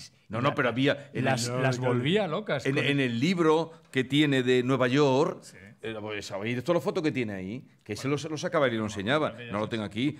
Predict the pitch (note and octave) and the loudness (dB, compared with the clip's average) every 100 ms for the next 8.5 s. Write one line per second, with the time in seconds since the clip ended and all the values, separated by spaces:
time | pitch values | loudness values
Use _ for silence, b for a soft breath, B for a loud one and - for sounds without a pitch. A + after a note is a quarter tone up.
0 | B G2 A2 A2 B2 C#3+ A2+ B2+ C3 - | B -6 -4 -2 -2 -2 -2 -2 -2 -6
1 | F#2+ A2 A#2+ G#2+ A2 B2 B2 C3+ C3+ C3 | -8 -8 -10 -8 -8 -8 -12 -10 -6 -4
2 | C3+ B2+ A2 G#2+ C#3+ F3 A#2+ C#3 G2+ G2+ | 0 0 0 0 0 0 0 -2 -4 -6
3 | A2+ A#2 - - A2+ A2+ F#2 B2+ C#3 C3 | -8 -8 -12 -6 -4 -2 -2 2 2 2
4 | D#3 F3 - b _ - A2+ G#2 G2+ A2 | -4 -6 -16 b _ -12 -10 -10 -6 -4
5 | A2 A2+ A2+ A2+ A#2 A2 B2 A#2 A2+ - | -2 -4 -4 0 0 0 -2 -2 -4 -2
6 | C3+ D#3+ C#3+ A#2 G#2+ G#2+ - A2 G2+ A2+ | 0 2 0 0 -2 -6 -6 -8 -4 -2
7 | F3+ B2+ A2 A#2 A#2+ C#3+ C3 C3+ A#2+ A2 | -2 -2 -6 -12 -10 -10 -10 -10 -8 -8
8 | G#2 F#2+ G#2+ C#3 B2+ | -8 -6 -2 0 0